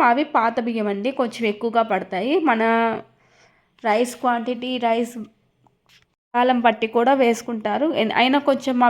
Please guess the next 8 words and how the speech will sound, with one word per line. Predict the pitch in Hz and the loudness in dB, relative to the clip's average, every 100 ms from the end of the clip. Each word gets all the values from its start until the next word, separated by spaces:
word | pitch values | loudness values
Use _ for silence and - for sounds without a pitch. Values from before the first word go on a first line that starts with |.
| 240 | 2
పిల్లలు | 226 233 254 247 | -2 -2 -2 -4
కొంచెం | 220 - 240 226 | -4 -6 -4 -2
మెత్తగా | 220 226 240 240 | -2 -2 -2 -2
ఉంటేనే | 226 226 220 233 | -2 -6 -6 -6
తింటారని | 220 214 208 214 254 415 - - - - _ 233 | -6 -4 -6 -4 -4 -4 -8 -20 -20 -20 _ 0
అలా | 247 254 | 0 0
కొంచెం | 240 240 240 | -6 -4 -6
ఎక్కువగానే | 233 240 247 247 | -4 -2 0 0